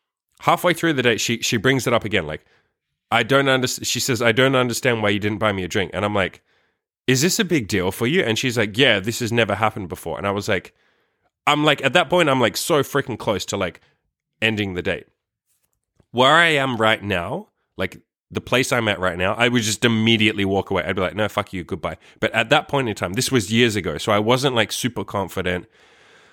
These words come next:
You know, I was willing to put up with a little more than I am right now, or a lot more than I am right now. Anyway, so the date keeps going. She goes to the bathroom at some point.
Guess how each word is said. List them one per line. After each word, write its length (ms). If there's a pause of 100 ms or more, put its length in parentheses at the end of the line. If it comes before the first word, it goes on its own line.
(1040)
You 100
know, 140 (680)
I 80
was 160
willing 280
to 100
put 220
up 100
with 220
a 100
little 220
more 240
than 100
I 60
am 180
right 140
now, 140
or 120
a 80
lot 160
more 160
than 140
I 60
am 100
right 120
now. 120 (120)
Anyway, 220
so 160
the 100
date 200
keeps 180
going. 320
She 180
goes 260
to 100
the 100
bathroom 480
at 80
some 220
point. 240